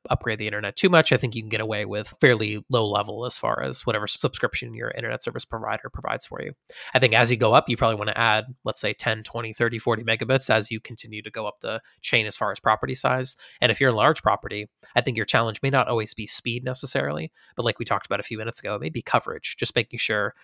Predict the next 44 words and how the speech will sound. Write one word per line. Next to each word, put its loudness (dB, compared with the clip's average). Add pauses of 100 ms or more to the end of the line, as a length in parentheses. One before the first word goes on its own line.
especially 2
if -6
you're 0
in -4
a -6
large 2
four, 0
five, 2
six, -6
eight, -2
ten -4
bedroom -4
house. -2
We've -8
got 0
some -6
descriptions -6
that -12
we've -6
written -6
recently -8 (400)
on 2
the -4
guest 2
hook 0
side 0
of -8
things -6
that -8
have -4
ten 4
bedrooms, 0
and -8
these -4
are 0
very 2
large, 0 (280)
four, 6
five, 6
six -2
thousand 2
square -2
feet -6
houses. -4